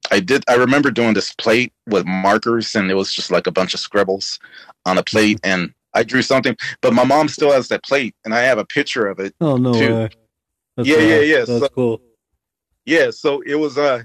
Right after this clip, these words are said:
Speaker 1: and I kind of maintain elements of that style in my art today, because I, I, I do, like, realistic pictures, but then there's abstract, and then there's, like, often a bunch of marks and scribbles.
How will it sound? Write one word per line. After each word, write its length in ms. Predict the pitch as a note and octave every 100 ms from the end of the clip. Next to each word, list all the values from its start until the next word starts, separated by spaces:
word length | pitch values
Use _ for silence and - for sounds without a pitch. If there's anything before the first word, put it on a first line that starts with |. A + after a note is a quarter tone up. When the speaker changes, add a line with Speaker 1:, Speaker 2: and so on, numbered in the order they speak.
| _ _ _ _ _ _
Speaker 1:
and 180 | D3+ E3
I 140 | D#3 - -
kind 260 | D#3 D#3+
of 60 | C#3+
maintain 760 | C#3 D3 - D3+ D3+ C#3+ B2 _ C3
elements 480 | C3 C3+ B2+ G#2+ A#2
of 80 |
that 140 | A2+ -
style 420 | - A2 A2+ G#2+
in 60 | G2
my 120 | G2
art 280 | - G2+ -
today, 500 | F#2 G2+ G#2+ F#2 - _ _ _ _ -
because 580 | F#2 G#2+ F#2 - - _ G#2+
I, 180 | G2+ -
I, 340 | G2+ G2 F2+ - _ - - _ _
I 100 | G#2+
do, 320 | G2+ A#2 B2+ B2
like, 180 | G#2+ G2+
realistic 540 | A2 B2+ C3+ - A#2 - -
pictures, 640 | D3 D3 D#3 D3 B2+ - - -
but 200 | A2 -
then 140 | A#2
there's 280 | G#2+ G2 -
abstract, 600 | A2+ A2+ - B2 A#2 -
and 100 | G#2
then 140 | G#2 G#2
there's, 280 | G2+ F#2+ -
like, 220 | G2 F#2+ _ _ _ _ A2
often 300 | A2 - G#2
a 40 |
bunch 340 | F#2 G#2 G2+
of 80 | F#2+
marks 400 | F2+ F#2 G#2 -
and 100 | G2+
scribbles. 580 | - G#2+ G#2+ A#2+ A#2